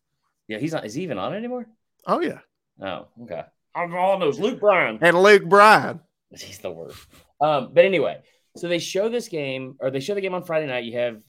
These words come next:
Speaker 1: Iowa versus, now against Carolina, and you see Caitlin Cook. And if you guys, or Caitlin Clark, I don't know why I keep calling her Caitlin Cook. Caitlin Clark, and if you hadn't watched her or heard of anything she had been doing all year,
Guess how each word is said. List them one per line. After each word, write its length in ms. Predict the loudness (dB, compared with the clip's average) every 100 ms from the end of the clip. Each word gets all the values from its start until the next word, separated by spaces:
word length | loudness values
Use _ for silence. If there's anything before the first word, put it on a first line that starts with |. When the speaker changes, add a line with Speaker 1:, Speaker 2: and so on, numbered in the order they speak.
| _
Speaker 1:
Iowa 580 | -6 -2 -2 2 2 2
versus, 480 | -2 -6 -8 -16 -20 _
now 220 | -12 -12 -12 _
against 280 | -12 -12 -10
Carolina, 560 | -6 -2 -2 -2 -2 -4 _ _ _ _ _ -10
and 140 | -10
you 60 | -8
see 200 | -8 -8
Caitlin 400 | -6 -6 -6 -6
Cook. 200 | -4 -4
And 80 | -6
if 60 |
you 40 | -2
guys, 220 | -2 -2
or 80 | -6
Caitlin 260 | -8 -8
Clark, 220 | -6 -6 -6
I 60 |
don't 80 | -8
know 80 | -8
why 60 |
I 20 | -10
keep 160 | -14
calling 180 | -16 -16
her 80 | -18
Caitlin 140 | -16
Cook. 160 | -16 -16 _ _ _
Caitlin 180 | 4 4
Clark, 300 | 2 0 0
and 80 | -6
if 60 |
you 80 | -2
hadn't 180 | -2 2
watched 260 | 4 4 2
her 100 | -2
or 40 |
heard 160 | -2 -4
of 80 | -4
anything 280 | -8 -10
she 100 | -10
had 80 | -10
been 100 | -10
doing 240 | -10 -8 -6
all 80 | -6
year, 320 | -4 -6 -6